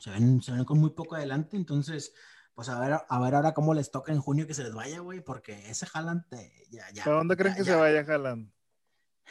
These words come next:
Speaker 1: Pues el papá tiene pasado City, ¿eh? Entonces
Speaker 2: <laughs>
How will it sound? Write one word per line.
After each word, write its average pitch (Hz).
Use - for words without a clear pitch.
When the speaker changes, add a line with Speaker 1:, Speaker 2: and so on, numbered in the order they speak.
Speaker 1:
Pues 151
el 147
papá 131
tiene 202
pasado 151
City, 107
¿eh? 113
Entonces -
Speaker 2:
<laughs> 185